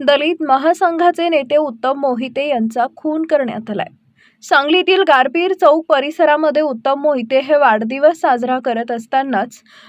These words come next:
हल्लेखोर शाऱ्या उर्फ शाब्या शाहरुख शेख यांनी धारदार शस्त्रानं वार करून उत्तम मोहिते यांचा खून केला.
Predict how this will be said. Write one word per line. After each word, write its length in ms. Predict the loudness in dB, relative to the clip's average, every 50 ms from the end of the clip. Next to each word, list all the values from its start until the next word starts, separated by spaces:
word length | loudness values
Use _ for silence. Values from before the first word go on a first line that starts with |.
| -20 -8
हल्लेखोर 680 | -2 0 2 2 4 2 2 2 4 4 4 4 4 2 -2 -4
शाऱ्या 460 | -4 -2 0 2 2 4 4 4 4 4
उर्फ 380 | 2 0 -2 -4 -2 2 4 4 4 4
शाब्या 520 | 2 0 0 2 2 2 2 2 2 2 2 -2
शाहरुख 480 | -6 -6 -6 -4 -2 -2 -2 -4 -6 -8 -6
शेख 260 | -2 0 0 0 0 -2 -6 -2
यांनी 420 | 0 0 0 0 -2 -6 -8 -8 -10 _ -20 -20 -20 -8 -2 2
धारदार 500 | 4 4 4 4 4 4 4 4 4 0 -2 -6
शस्त्रानं 680 | -2 0 2 2 2 0 0 0 0 2 4 4 4
वार 240 | 4 4 4 4 4 2
करून 240 | 2 0 0 0 -4 -4
उत्तम 360 | -4 -6 -4 0 0 0 0 2
मोहिते 460 | 0 -2 -2 -2 -4 -2 0 0 0
यांचा 380 | 0 0 -2 -2 0 0 0 0 -2
खून 260 | -4 -6 -4 -4 -4 -4
केला. 200 | -4 -4 -4 -4